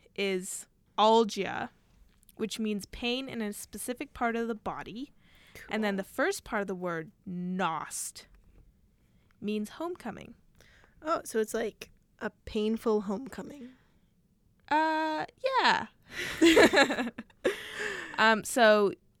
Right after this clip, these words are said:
Speaker 1: Johannes Hofer was a Swiss physician.
Speaker 2: Oh, I called it. I knew he was gonna be Swiss.
Speaker 1: Johann.
Speaker 2: Johann.
Speaker 1: I'm probably saying it wrong, but anyways.
Speaker 2: I think it's Johannes.
Speaker 1: Oh, that sounds,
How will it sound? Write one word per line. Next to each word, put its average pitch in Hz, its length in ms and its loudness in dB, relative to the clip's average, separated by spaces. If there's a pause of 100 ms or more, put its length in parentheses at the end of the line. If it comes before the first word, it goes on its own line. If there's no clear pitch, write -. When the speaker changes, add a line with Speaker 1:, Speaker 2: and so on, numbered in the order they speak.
(240)
Speaker 1:
Johannes 285 680 4
Hofer 202 580 0 (440)
was 208 160 -4
a 208 60 -6
Swiss - 420 -6
physician. 226 500 -4
Speaker 2:
Oh, 220 40 2
I 214 80 2
called - 320 -6
it. 226 140 -6
I 220 80 -6
knew 208 160 -4
he 208 140 -4
was 269 120 -10
gonna - 180 -14
be - 80 -16
Swiss. - 500 -14 (840)
Speaker 1:
Johann. 214 680 2
Speaker 2:
Johann. 233 640 2 (380)
Speaker 1:
I'm 208 100 -2
probably 226 280 0
saying 180 200 -10
it - 80 -12
wrong, - 320 -12
but 240 160 0
anyways. 190 560 2
Speaker 2:
I 240 60 -2
think 302 140 -2
it's 339 120 -2
Johannes. 240 760 -4 (760)
Speaker 1:
Oh, 254 80 8
that 285 220 2
sounds, 220 220 -2